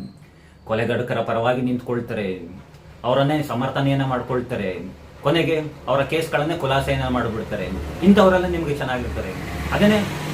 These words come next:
ಇಂಥವರ ಪರವಾಗಿ ನಾವೇನಾದ್ರು ನಿಂತ್ಕೊಳ್ತು ಅಂತಂದ್ರೆ ನಮ್ಮನ್ನ, "ಓಹೋ, ಸಂಘದವರು, ಚಡ್ಡಿಗಳು, ಬಿ ಜೆ ಪಿಯವರು, ಆರ್ ಎಸ್ ಎಸ್ ಅವರು" ಈ ರೀತಿಯಾಗಿ ಹೇಳ್ತೀರ.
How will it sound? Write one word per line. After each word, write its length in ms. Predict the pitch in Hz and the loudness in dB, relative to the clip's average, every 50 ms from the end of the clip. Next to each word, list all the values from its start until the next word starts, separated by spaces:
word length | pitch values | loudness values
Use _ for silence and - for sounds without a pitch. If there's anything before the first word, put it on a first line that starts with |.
| - 165 | 0 2
ಇಂಥವರ 240 | 190 196 208 196 185 | 4 6 6 6 6
ಪರವಾಗಿ 400 | 185 - 175 165 160 165 156 151 | 4 4 2 2 4 2 2 2
ನಾವೇನಾದ್ರು 440 | 143 143 143 143 147 135 123 - 139 | 0 0 0 0 -2 -4 -2 -2 -2
ನಿಂತ್ಕೊಳ್ತು 380 | 143 139 - 160 151 - 156 | -2 0 0 0 0 0 0
ಅಂತಂದ್ರೆ 440 | 151 143 139 135 123 131 151 170 - | -2 -2 0 0 0 0 0 0 0
ನಮ್ಮನ್ನ, 320 | 110 120 151 - 151 147 156 - 196 - - - - - 180 | 0 0 0 0 0 0 -2 -4 -4 -6 -10 -14 -8 2 4
"ಓಹೋ, 240 | 185 190 185 147 143 | 6 6 6 4 2
ಸಂಘದವರು, 800 | - - 127 127 139 143 139 139 123 120 123 117 98 92 - - - - - | -2 -2 -2 0 0 2 2 2 0 0 0 0 -2 -4 -6 -10 -18 -14 -6
ಚಡ್ಡಿಗಳು, 720 | 151 147 123 117 165 143 120 131 135 135 110 95 95 - - - - _ _ - - - | -4 -4 -2 -2 -2 -2 -2 0 -2 -2 -2 -4 -8 -12 -18 -20 -20 _ _ -20 -10 -4
ಬಿ 120 | 143 165 | -2 0
ಜೆ 180 | 143 165 160 147 | 2 4 2 2
ಪಿಯವರು, 400 | - 131 131 120 117 131 123 101 | 2 0 -2 -2 -2 -2 -2 -2
ಆರ್ 200 | 98 120 143 143 | -2 0 -2 -2
ಎಸ್ 140 | 139 - | -2 -4
ಎಸ್ 180 | 120 110 - 113 | -6 -8 -6 -8
ಅವರು" 200 | 104 104 113 110 | -8 -6 -4 -2
ಈ 100 | 139 160 | -2 0
ರೀತಿಯಾಗಿ 320 | 143 139 - 113 110 107 | 0 0 -2 -2 -4 -4
ಹೇಳ್ತೀರ. 240 | 104 95 95 - 85 | -4 -6 -8 -10 -10